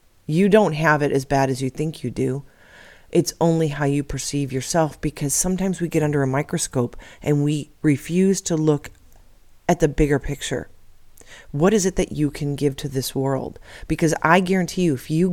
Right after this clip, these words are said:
give, you're gonna get back tenfold. I,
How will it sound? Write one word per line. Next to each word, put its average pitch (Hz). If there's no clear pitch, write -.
give, 170
you're 175
gonna 208
get 165
back 147
tenfold. 139
I, 120